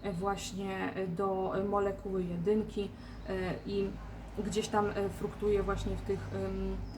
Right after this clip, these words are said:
w tych, em, obszarach. I,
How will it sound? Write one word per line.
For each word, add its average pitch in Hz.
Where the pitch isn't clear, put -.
w -
tych, -
em, 190
obszarach. 196
I, 302